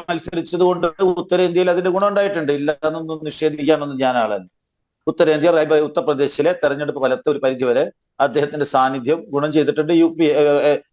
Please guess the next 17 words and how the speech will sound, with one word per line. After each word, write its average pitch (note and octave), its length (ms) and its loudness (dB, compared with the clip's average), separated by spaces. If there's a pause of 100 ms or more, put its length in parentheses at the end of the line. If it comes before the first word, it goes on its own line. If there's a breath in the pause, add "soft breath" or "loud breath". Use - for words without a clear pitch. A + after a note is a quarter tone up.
ഇന്ത്യ D#3+ 220 0
സഖ്യത്തിന്. B2+ 440 -4 (640)
അത് F#3+ 460 2
ഗുണകരമാണ് G3 640 2
ഉത്തരേന്ത്യ. D#3 580 -2
പക്ഷെ C3+ 260 -4
അദ്ദേഹത്തിന്റെ G3+ 460 0
റായ്ബറേലിയിൽ G#3 580 2
മാത്രം G3 320 -2
മത്സരിച്ചാൽ F#3+ 400 -2
മതിയായിരുന്നു. E3+ 500 -2 (600)
നേരത്തെ E3+ 460 2
അമേഠി F3+ 500 0
നിയോജക F3+ 380 0
മണ്ഡലത്തിൽ E3+ 480 0 (100)
തിരിഞ്ഞു D#3 240 -2
നോക്കാതെ C#3 680 2